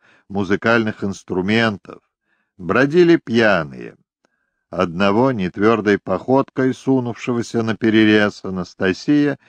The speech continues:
не вдаваясь в разговоры, отшвырнула точным ударом.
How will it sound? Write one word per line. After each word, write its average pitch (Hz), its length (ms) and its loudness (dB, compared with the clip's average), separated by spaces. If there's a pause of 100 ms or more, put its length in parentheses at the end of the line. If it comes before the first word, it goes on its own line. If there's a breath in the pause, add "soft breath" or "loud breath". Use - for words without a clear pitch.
(200 soft breath)
не 160 120 -6
вдаваясь 113 640 2
в 92 100 -6
разговоры, 95 760 0
отшвырнула 131 880 -2 (120)
точным 104 540 -2
ударом. 78 540 -2